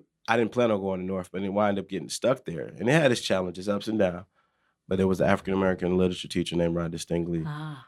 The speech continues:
Speaker 1: who tried to, uh, make me sing in the choir. And, um, I wasn't going, <laughs> but I loved her teaching. And I wrote a piece, and that was my first time I had a voice like that on an open platform in front of the auditorium. It did a great job.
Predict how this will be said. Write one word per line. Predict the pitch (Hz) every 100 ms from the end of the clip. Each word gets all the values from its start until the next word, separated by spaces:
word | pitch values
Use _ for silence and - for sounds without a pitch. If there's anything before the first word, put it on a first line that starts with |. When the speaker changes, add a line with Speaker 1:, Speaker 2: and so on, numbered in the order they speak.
| _
Speaker 1:
who | _ 95
tried | 90 - 90 87 82
to, | 90 87 85
uh, | 85 82 78 78 _ _ _ -
make | 92 90 85
me | 90
sing | - 87
in | 85
the |
choir. | 85 87 82 80 80 - _ _ _ _ _ _
And, | - 87 82
um, | 82 80 80 82 - _ _ _
I | 87
wasn't | 87 90 85
going, | 87 82 87 - -
<laughs> | - -
but | 214 156 156 160
I | 123
loved | 107 110
her | 107
teaching. | 107 113 101 98 95 _ _ _ _ -
And |
I | 104
wrote | 98 107 120
a | 117
piece, | 135 123 101 - _ _ _ _
and | -
that | 98
was | 95
my | 92
first | 87 90 85
time | 92 87 87
I |
had | 82 82 80
a |
voice | 80 87 80 71
like | - 80
that | 78 71 67 _ _ _ -
on | 90
an | -
open | 90 80
platform | 87 87 - 78
in | 78
front | - 85
of | 80
the | 78
auditorium. | 82 82 78 82 80 80 82
It | 80
did | 82 80
a |
great | - -
job. | - - - -